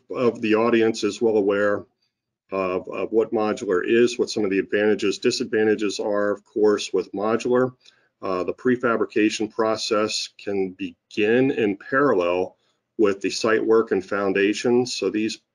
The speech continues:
projects lend themselves really well to fast tracking.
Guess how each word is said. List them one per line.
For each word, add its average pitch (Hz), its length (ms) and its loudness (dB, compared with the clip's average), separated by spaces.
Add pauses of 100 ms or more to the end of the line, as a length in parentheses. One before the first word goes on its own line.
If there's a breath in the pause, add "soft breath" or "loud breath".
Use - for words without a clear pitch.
projects 110 640 -4
lend 110 160 4
themselves 104 680 0
really 120 280 2
well 104 260 4
to 92 80 -2
fast 101 420 -6
tracking. 113 640 -2